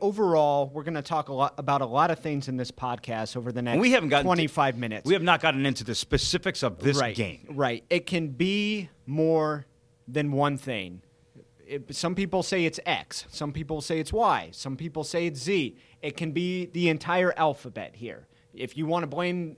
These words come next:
Speaker 1: the previous coaching staff, there's probably a little bit of, of that in there. Look at the twenty seventeen recruiting class and how many people are there.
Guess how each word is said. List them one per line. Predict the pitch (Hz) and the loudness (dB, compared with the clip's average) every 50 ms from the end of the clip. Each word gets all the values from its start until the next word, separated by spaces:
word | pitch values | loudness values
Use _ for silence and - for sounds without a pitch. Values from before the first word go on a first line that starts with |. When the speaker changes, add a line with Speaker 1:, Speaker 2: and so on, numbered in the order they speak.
| - - 156 | -16 -10 -8
Speaker 1:
the | 156 - | -8 -6
previous | - 180 190 185 165 190 170 - | -4 -4 -4 -4 -2 -2 -4 -4
coaching | - - 196 208 202 - 226 208 | -4 -6 -6 -6 -6 -6 -8 -8
staff, | - - 220 220 202 226 - - _ _ - | -6 -6 -6 -6 -6 -8 -10 -20 _ _ -4
there's | 165 165 - | -2 -2 -2
probably | - - 180 180 185 208 202 | 2 2 2 4 4 4 4
a | 196 196 | 4 2
little | 190 202 220 214 214 190 | 2 0 0 0 0 0
bit | 196 214 208 | 0 -2 -2
of, | 202 208 185 170 - - | -2 -4 -6 -8 -12 -4
of | - 190 170 165 | -4 -2 2 4
that | 226 214 208 202 | 4 4 4 4
in | 220 214 196 | 0 0 0
there. | 160 120 104 | -2 -4 -4
Look | 110 131 160 - | -2 -4 -2 -2
at | 196 180 | -4 -6
the | - 180 | -6 -8
twenty | - - 196 196 190 180 | -8 -6 -4 -2 -2 -2
seventeen | - - 185 180 190 180 - 190 185 | 0 0 -2 -2 -2 -4 -4 -4 0
recruiting | 185 185 180 - 202 196 185 185 | 0 0 0 2 0 0 0 0
class | 175 - 170 175 175 - | -2 0 -2 0 0 -2
and | 175 | -4
how | 160 156 170 | -2 -2 0
many | 180 185 196 | 0 0 -2
people | 208 208 254 277 220 - 175 | -2 -2 -2 -4 -2 0 0
are | 143 135 123 | 2 2 0
there. | 113 85 | -2 -4